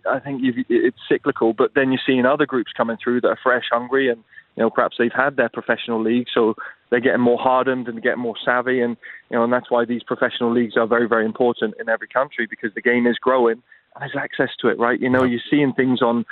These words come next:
Speaker 1: on social media. You know, I, I got a thirteen-year-old son that, you know, shows me things on TikTok and,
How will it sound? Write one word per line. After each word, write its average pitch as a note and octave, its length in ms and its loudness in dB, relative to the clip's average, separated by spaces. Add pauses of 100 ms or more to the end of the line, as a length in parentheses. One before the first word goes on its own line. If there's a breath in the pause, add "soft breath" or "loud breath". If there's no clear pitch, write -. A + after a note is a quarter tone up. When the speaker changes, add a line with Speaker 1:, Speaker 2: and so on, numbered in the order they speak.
(180 loud breath)
Speaker 1:
on A#2 180 0
social B2+ 320 0
media. B2+ 380 4
You A#2 80 0
know, A#2+ 280 2
I, A2+ 40 -6 (380 soft breath)
I B2+ 60 2
got A#2 120 4
a A2 60 0
thirteen-year-old A#2+ 1000 2
son C3 220 2
that, A2 200 0
you A#2+ 100 -2
know, A2+ 300 2
shows B2 220 2
me A#2 100 0
things A#2+ 240 2
on A2+ 240 2
TikTok B2+ 520 0
and, G#2 200 -2